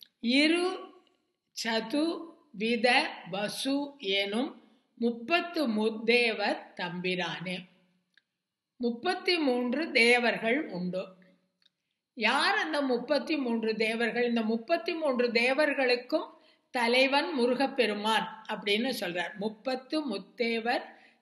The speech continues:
தம்பிரானே. அந்த முப்பத்து முத்தேவர் யாரு? முப்பத்தி மூன்று தேவர்கள் யாரு? பொதுவா, அ, பழக்கத்துல சொல்ற போது முப்பத்து முக்கோடி தேவர்கள்னு சொல்லுவோம்.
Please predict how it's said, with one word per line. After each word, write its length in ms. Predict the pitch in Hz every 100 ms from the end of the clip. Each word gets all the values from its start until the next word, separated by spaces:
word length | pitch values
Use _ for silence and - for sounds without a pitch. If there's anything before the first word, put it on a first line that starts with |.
| -
தம்பிரானே. 760 | 190 214 214 208 190 160 175 180 - _ _ _ _ _
அந்த 280 | 240 247 262
முப்பத்து 640 | 247 254 - 381 - 370 277
முத்தேவர் 640 | 220 214 277 262 285 277
யாரு? 640 | 233 196 214 233 247 240
முப்பத்தி 500 | 214 214 - 311 311
மூன்று 440 | 294 247 220 208 196
தேவர்கள் 720 | 208 247 277 285 254 240 185
யாரு? 480 | 185 196 208 294 - _ _ _ _ _ _ _
பொதுவா, 600 | 233 285 320 320 233 233 240 - 220
அ, 60 | 208 208 190 196 - -
பழக்கத்துல 520 | 214 240 294 285 269 226
சொல்ற 300 | 226 240 233
போது 320 | 240 240 330
முப்பத்து 560 | 240 214 - 277 - 269
முக்கோடி 580 | 220 - - 240 240
தேவர்கள்னு 760 | 226 208 214 208 196 202 220 254
சொல்லுவோம். 640 | 240 175 175 175 - _